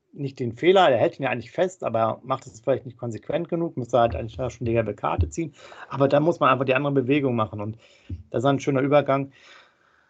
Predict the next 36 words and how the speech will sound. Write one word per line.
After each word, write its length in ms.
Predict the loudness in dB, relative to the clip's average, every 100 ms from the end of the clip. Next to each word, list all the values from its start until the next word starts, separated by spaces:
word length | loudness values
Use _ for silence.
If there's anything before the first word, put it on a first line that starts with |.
| _ _ _ -4
Ah, 300 | 0 0 0
wen 120 | 2
ich 60 | 2
echt 160 | 0
schwierig 320 | -2 4 4 4
wieder 160 | 0
fand, 280 | 0 -4 0
war 100 | 0
Friedel. 400 | 0 -4 -2 0
Ja, 160 | 0 -2
klar, 360 | -2 2 2
verletzt 440 | 2 0 0 -2 -6
und 80 |
so 120 | -2 2
weiter, 320 | 2 2 -2
aber 420 | -2 -2 -4 -8 -16
puh. 500 | -8 -4 -2 -4 -8 -14 -20 -20 _ _ _ _ _ -20
Also 240 | -4 -2
der, 480 | 2 6 6 6 2 _ _ _ -20
ich 120 | 0
weiß 220 | 2 2
nicht, 160 | 0 0
der, 180 | 0 4
der, 240 | 2 0 -6
das 160 | -6 0
war 100 | 2
nochmal 220 | 4 2
interessant, 380 | 2 0 0 2
der 100 | -2
ist 140 | -4
sogar 260 | -2 0 0
noch 260 | 0 -4 _ _ _ _ _ _ _ _ -20 _ -4 -2
in 180 | -2
einem 300 | 2 2 2 2
halben 280 | 2 2
Jahr, 320 | 4 4 2